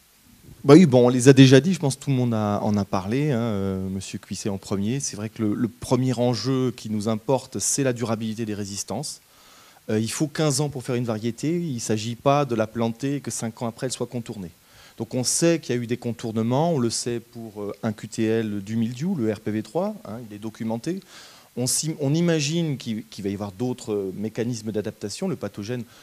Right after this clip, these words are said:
on l'a vu pour les fongicides, est capable d'aller, euh, de s'adapter assez vite, hein. Euh, ça compromet pas forcément l'utilisation des variétés, mais ça, euh, nécessite de réfléchir à comment les assembler avec les autres leviers, quoi. Donc la durabilité des résistances. Pour les résistances totales, ça veut dire, euh,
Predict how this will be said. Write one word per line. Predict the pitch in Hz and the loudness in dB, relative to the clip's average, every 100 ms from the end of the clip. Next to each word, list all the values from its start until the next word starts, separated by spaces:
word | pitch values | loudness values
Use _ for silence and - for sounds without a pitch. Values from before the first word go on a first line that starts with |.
| - - | -14 -2
on | 123 | 2
l'a | 123 | 2
vu | 143 | 0
pour | 143 117 | -4 -6
les | |
fongicides, | 113 120 113 - 117 | -6 -8 -8 -10 -10
est | 104 | -10
capable | - 98 113 101 | -10 -8 -6 -6
d'aller, | 104 104 107 | -6 -4 -2
euh, | 95 95 | -4 -4
de | 98 | -8
s'adapter | 113 110 - | -8 -6 -4
assez | 113 - | -4 -4
vite, | 117 185 - - | -4 -6 -10 -12
hein. | 92 131 - - - - - | -10 -10 -12 -20 -20 -12 -2
Euh, | 101 107 - - - _ _ _ _ - | 0 0 -4 -20 -20 _ _ _ _ -6
ça | - | -2
compromet | 131 143 - 135 | -2 -2 -4 -4
pas | - 131 | 0 0
forcément | - 139 - 139 139 | 0 -4 0 0 0
l'utilisation | 120 117 113 101 110 | -4 -4 -4 -2 -2
des | |
variétés, | 101 98 95 151 202 - - | -2 -4 -4 -4 -4 -6 -6
mais | 110 | -2
ça, | 120 - 127 139 127 | 0 0 2 2 2
euh, | 117 110 | 0 0
nécessite | 113 107 110 - 156 | 0 0 -4 -6 -4
de | 117 | -2
réfléchir | 107 - 113 - | 0 -2 -6 -4
à | 117 | -6
comment | - 120 127 | -6 -8 -8
les | 113 | -8
assembler | - 104 120 | -8 -8 -6
avec | 117 101 | -8 -8
les | 104 | -8
autres | 113 120 | -8 -8
leviers, | 107 104 - | -8 -10 -16
quoi. | - _ _ - - - | -20 _ _ -20 -20 -4
Donc | 123 - | 0 4
la | 123 | 4
durabilité | 117 117 117 110 117 | 4 -2 -2 -4 -4
des | 110 | -4
résistances. | 101 98 - 120 202 - - - - - | -6 -6 -6 -4 -4 -8 -20 -20 -18 -2
Pour | 143 | 2
les | 143 | 4
résistances | 139 135 131 147 139 | 4 0 -2 -2 -2
totales, | 147 131 135 127 | -2 0 0 0
ça | 113 117 | -2 -2
veut | 107 117 | -2 -2
dire, | 117 117 | -2 -2
euh, | 101 | 0